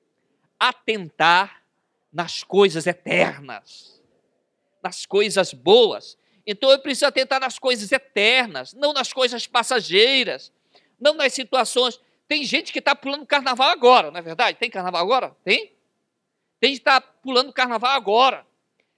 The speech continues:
Tem gente que era crente, firme com Jesus, e tá no carnaval. Ou seja, ele tá naquilo que é óbvio no momento, sua alegria e tudo,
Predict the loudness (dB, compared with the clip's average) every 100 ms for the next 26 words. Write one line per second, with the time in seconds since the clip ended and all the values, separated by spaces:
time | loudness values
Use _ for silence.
0 | _ -4 -2 -2 -4 -2 0 -2 -2 2
1 | 2 2 -2 -10 -14 -4 -2 -2 -6 -6
2 | -4 -4 -2 2 2 0 -6 -16 _ _
3 | _ -10 -6 -6 -6 -8 -6 -4 -2 -2
4 | -6 _ _ _ _ _ _ _ _ _
5 | 0 0 2 2 2 -4 _ _ _ _
6 | -8 -8 -6 -2 0 0 -8 -10 -12 -12
7 | -4 -2 2 4 4 4 2 -4 -10 -8
8 | -6 -6 -6 -8 -8 -8 -10 -10 -6 -4
9 | -6 -8 -10 _ -10 -6 -4 -4 -6